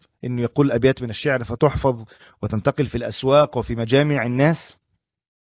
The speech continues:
لكن تخيل دلوقتي بسهولة، سهولة الوقوع في هذه الكبائر، ده أصبح س-، ده مصيبة،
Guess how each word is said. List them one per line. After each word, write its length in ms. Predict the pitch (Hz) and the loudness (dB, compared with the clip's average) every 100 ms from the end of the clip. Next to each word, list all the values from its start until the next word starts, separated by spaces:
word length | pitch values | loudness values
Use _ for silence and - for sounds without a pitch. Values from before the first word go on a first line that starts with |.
| _ _ _ _ - | _ _ _ _ -8
لكن 160 | 120 143 | -4 -2
تخيل 240 | - 220 | 0 2
دلوقتي 280 | 214 226 214 | 2 2 2
بسهولة، 520 | 185 - 233 180 92 - _ _ _ _ _ _ _ _ | -2 2 2 0 -4 -12 _ _ _ _ _ _ _ _
سهولة 560 | - - 160 185 254 247 | -14 -8 -2 0 2 0
الوقوع 360 | 196 190 - 196 | 0 0 2 0
في 180 | 190 190 | 4 4
هذه 360 | 220 208 214 | 4 4 4
الكبائر، 840 | 202 - 196 208 220 151 113 87 _ _ _ - | 2 2 2 4 2 0 -6 -14 _ _ _ -10
ده 240 | 123 127 | -6 -6
أصبح 320 | 147 - - | -6 -8 -10
س-، 140 | - - | -12 -6
ده 140 | 131 | -4
مصيبة، 520 | 139 - 208 156 104 | -4 -4 -2 -2 -6